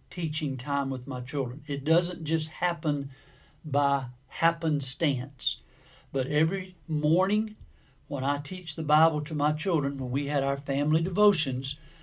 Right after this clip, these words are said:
I had thought about it in advance. I had prayed over it,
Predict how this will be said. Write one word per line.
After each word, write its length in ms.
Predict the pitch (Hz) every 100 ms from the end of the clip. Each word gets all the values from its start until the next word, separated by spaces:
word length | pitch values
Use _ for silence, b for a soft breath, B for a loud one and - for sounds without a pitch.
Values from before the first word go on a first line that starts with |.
| b b -
I 200 | 143 165
had 180 | 160
thought 240 | 156 151 170
about 300 | 156 160 165
it 80 | 156
in 120 | 151
advance. 640 | 156 156 147 160 - - - - - - -
I 180 | - 131
had 240 | 139 139
prayed 360 | - 143 147 160
over 340 | 165 175 180
it, 120 | 220